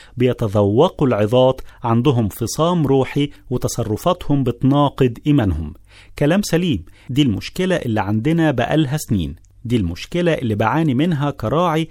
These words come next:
بقالي كام سنة، دي المشكلة اللي بنعاني منها ككنيسة بقالنا كام سنة. هل إحنا فعلًا مصدقين اللي بنقراه ده؟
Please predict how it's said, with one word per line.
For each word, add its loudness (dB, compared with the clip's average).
بقالي 0
كام -2
سنة، -2
دي 0
المشكلة 0
اللي 0
بنعاني 0
منها 0
ككنيسة -2
بقالنا 0
كام -2
سنة. -2
هل -2
إحنا -2
فعلًا 0
مصدقين 0
اللي 0
بنقراه 0
ده؟ -2